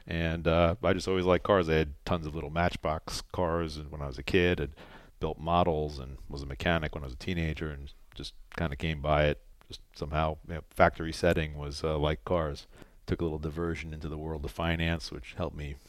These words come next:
be able to get more involved with classic cars and racing, which I've done in the past ten or twenty years. And, uh, you know, I enjoy driving all the stuff. I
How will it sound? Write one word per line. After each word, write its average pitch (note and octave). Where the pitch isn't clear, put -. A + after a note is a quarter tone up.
be F#2+
able D#2+
to D2+
get D2+
more D#2+
involved D#2+
with D2+
classic F2
cars D#2
and C#2
racing, F2
which D2+
I've C#2
done D#2
in C#2
the C2+
past D2+
ten E2
or C#2+
twenty D#2
years. F2+
And, D#2
uh, D#2+
you -
know, D2
I C#2+
enjoy D#2
driving D#2
all D#2
the D2+
stuff. -
I C2+